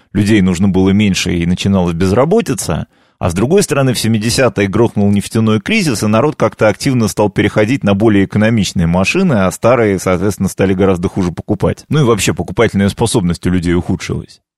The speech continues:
Медленно, но верно Детройт приходил в упадок. С одной стороны, народ уезжал в другие города, где была работа.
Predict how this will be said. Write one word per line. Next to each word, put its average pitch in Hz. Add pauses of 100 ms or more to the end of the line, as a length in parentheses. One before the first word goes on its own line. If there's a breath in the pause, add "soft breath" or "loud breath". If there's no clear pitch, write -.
(280)
Медленно, 120
но 107
верно 185
Детройт 156
приходил 117
в 113
упадок. 104
С -
одной 113
стороны, 110
народ 110
уезжал 98
в 80
другие 107
города, 92
где 90
была 95
работа. 92